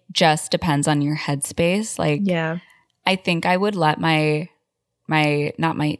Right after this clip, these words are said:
Speaker 1: kid, but I would let my thirteen-year-old watch it.
Speaker 2: Mm.
Speaker 1: Again, it depends on your headspace, but I think if you're able to, like, facilitate conversations about things that are not as palatable to talk about,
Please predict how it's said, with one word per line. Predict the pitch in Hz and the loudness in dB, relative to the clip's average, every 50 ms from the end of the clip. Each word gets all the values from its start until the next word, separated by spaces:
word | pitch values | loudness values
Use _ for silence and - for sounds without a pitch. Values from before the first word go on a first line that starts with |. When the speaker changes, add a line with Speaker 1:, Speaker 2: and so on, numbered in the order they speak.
| - - | -8 -10
Speaker 1:
kid, | - - - 165 147 147 143 147 - | -10 -6 -2 0 0 2 0 0 0
but | - 147 | 2 2
I | 156 | 2
would | 175 170 | 2 2
let | 160 139 | 2 0
my | - - 202 | 0 -2 -2
thirteen-year-old | 202 214 220 233 220 214 185 175 175 180 175 175 175 - 190 | 0 0 -2 0 0 0 0 0 2 2 2 0 0 0 0
watch | 143 147 151 165 - - | 0 2 2 2 0 -2
it. | 156 - - 98 107 - - _ _ _ _ _ - | -2 0 0 0 -2 -2 -6 _ _ _ _ _ -2
Speaker 2:
Mm. | 202 196 196 190 196 202 | -2 0 0 0 0 0
Speaker 1:
Again, | - 175 165 180 170 165 160 165 | 0 2 4 4 4 4 4 4
it | 165 165 | 2 2
depends | 196 175 - - 180 156 160 156 | 0 -2 -2 0 0 2 2 2
on | 170 165 165 | 2 2 2
your | 160 165 | 2 2
headspace, | 160 147 143 - - - 175 170 170 170 - | 2 0 -2 -2 -2 0 0 0 0 0 0
but | - 160 151 147 143 139 - - _ - - - - _ _ _ _ _ _ _ _ _ _ _ _ _ - | 2 4 4 4 2 0 -4 -6 _ -20 -20 -20 -20 _ _ _ _ _ _ _ _ _ _ _ _ _ 2
I | 180 175 | 2 2
think | 170 170 - - 156 151 165 180 - - | 0 0 -2 0 0 2 0 0 -2 0
if | - 175 170 - - 180 - | 0 0 0 -2 -6 -6 -2
you're | 165 165 165 160 156 156 - | 0 2 2 2 2 0 0
able | - 151 147 151 160 156 160 160 160 156 - - | -2 -2 0 0 0 0 2 0 0 -2 -4 -6
to, | - - - - 165 151 147 147 147 143 143 143 139 139 143 147 165 - _ _ _ _ _ _ _ _ _ _ - | -6 -4 -2 0 0 2 2 2 2 2 0 0 0 0 0 -2 -4 -6 _ _ _ _ _ _ _ _ _ _ -2
like, | 170 170 165 | -2 -2 -2
facilitate | - - 185 175 - - - 175 170 170 170 - 202 180 - | -2 -2 -2 -2 -2 0 0 2 2 2 2 0 -4 -4 -4
conversations | - 190 170 160 160 165 175 - - 151 147 156 - - 160 160 170 175 - - | -2 -2 0 0 0 0 -2 -4 -4 -2 -2 0 0 0 0 0 0 -2 -4 -4
about | - - 156 151 - _ | -2 0 0 0 -2 _
things | - 147 147 156 156 | -2 -2 -2 -2 -2
that | - 156 | -4 -4
are | 151 151 | -2 -2
not | 147 147 147 143 143 143 - | 0 0 0 0 0 0 0
as | 156 - | -2 -2
palatable | - - - - 147 147 147 151 156 160 | -4 -4 -2 0 0 0 0 0 -2 -2
to | - - 151 | -2 -4 -6
talk | - - - 139 147 - | -6 -6 -4 -4 -4 -4
about, | - - 202 202 208 220 233 - - | -4 -2 0 0 0 0 0 -2 -6